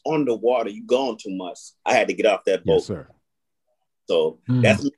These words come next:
Speaker 1: that's me. That's me in a nutshell.
Speaker 2: It got you, got you. Well, guys, again, the Football and Fluff family would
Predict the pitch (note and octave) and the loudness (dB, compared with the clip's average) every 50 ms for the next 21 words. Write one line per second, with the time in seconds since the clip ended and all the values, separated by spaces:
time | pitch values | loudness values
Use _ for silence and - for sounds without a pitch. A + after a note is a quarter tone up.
0 | _ _ _ _ _ _ _ - G2+ A2+ - - B2 C3 B2+ A#2 A2 G#2+ A2+ F#2 | _ _ _ _ _ _ _ -4 -2 -2 -2 -4 -4 -4 -4 -4 -6 -10 -14 -14
1 | F#2 - A2+ A#2+ B2 B2 A#2 A#2 A#2+ A#2 A#2 - - G#2 F2 D#2 - _ _ _ | -6 -2 0 2 4 2 2 2 2 0 0 -2 -2 -4 -4 -4 -6 _ _ _
2 | _ _ _ _ - F#2 E2 D#2+ F#2 D#2+ D#2+ D#2 - - C#2 B1+ D#2 D2+ D2 D2 | _ _ _ _ -14 -14 -10 -10 -10 -10 -10 -12 -14 -16 -14 -12 -12 -12 -12 -12
3 | - C2+ C2 _ _ _ _ - - A#2 A2 G#2 A#2 G#2+ G#2+ G#2 G2+ F2+ - - | -14 -18 -20 _ _ _ _ -4 -4 -2 0 0 0 0 0 0 -2 -4 -6 -8
4 | G2+ G2 F2+ G2+ G#2+ G2 F#2 E2+ D#2 D2 D2+ _ _ _ _ _ _ _ _ _ | -10 -8 -6 -4 -4 -4 -4 -6 -8 -10 -14 _ _ _ _ _ _ _ _ _
5 | F#2+ F#2+ F2 - C3 A2+ - A2 G#2 G2+ G2 F2+ F2+ - - A2 F#2+ - - A#2 | -12 -12 -8 -8 -8 -6 -4 -2 -2 -2 -2 -4 -6 -4 -4 -4 -4 -4 -4 -4
6 | G#2+ G2 G2 F#2+ F#2 E2 D#2+ E2 E2 D#2+ - | -4 -4 -4 -6 -6 -6 -4 -6 -6 -6 -8